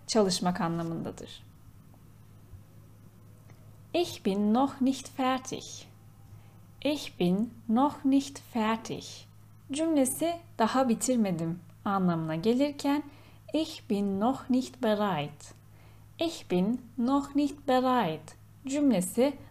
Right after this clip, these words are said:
daha hazır değilim anlamına gelir. Ich brauche noch ein paar Minuten. Ich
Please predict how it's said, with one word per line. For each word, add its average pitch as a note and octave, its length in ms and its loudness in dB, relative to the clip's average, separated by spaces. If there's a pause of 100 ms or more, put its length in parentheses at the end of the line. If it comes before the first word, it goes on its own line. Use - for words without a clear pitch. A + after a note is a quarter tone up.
daha C4 280 2
hazır G#3+ 360 4
değilim F3+ 460 2 (520)
anlamına G3 480 6
gelir. - 460 -4 (1600)
Ich - 300 -6
brauche B3 600 4
noch C#4+ 200 2
ein D#4+ 260 2
paar D#4+ 240 0
Minuten. D4 760 0 (960)
Ich F#3+ 260 -2